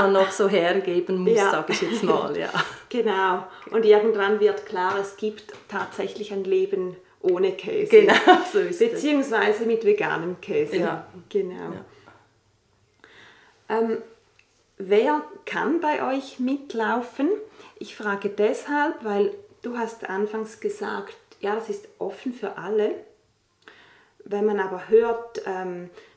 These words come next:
Speaker 2: dein Freund hat ja kürzlich, das habe ich über Social Media, ähm, mitbekommen, an, am Zürich-Marathon teilgenommen. Und wenn ihr von Bergläufen spricht und so weiter, dann ist das jetzt für mich,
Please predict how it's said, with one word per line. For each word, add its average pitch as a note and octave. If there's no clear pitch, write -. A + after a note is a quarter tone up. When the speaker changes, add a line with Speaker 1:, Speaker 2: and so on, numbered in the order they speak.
Speaker 2:
dein F#3+
Freund G3+
hat F#3+
ja F3
kürzlich, G3
das -
habe G3
ich -
über F#3
Social F#3+
Media, G3
ähm, F#3+
mitbekommen, G#3
an, F3
am E3+
Zürich-Marathon A#3+
teilgenommen. A3
Und G3
wenn F3
ihr F3
von E3
Bergläufen A3+
spricht A3+
und A3
so G#3+
weiter, F#3
dann G#3
ist G3+
das G3
jetzt -
für F#3
mich, C4+